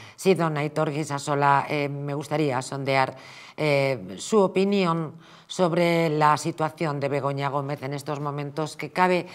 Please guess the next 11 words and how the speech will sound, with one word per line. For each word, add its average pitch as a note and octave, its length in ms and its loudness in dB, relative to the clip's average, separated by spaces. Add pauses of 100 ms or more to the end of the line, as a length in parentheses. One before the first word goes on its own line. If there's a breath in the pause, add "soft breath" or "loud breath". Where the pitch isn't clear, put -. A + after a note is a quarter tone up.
(280 loud breath)
esperar, F3 680 12 (200)
ah, D#3 460 6
en D#3+ 120 0
el D#3 120 2
punto F#3 380 0
en E3 40 -2
el D#3 160 -2
que D3+ 240 -4
ya F3 300 6 (320 loud breath)
hemos F3+ 340 0
llegado. C#3 460 0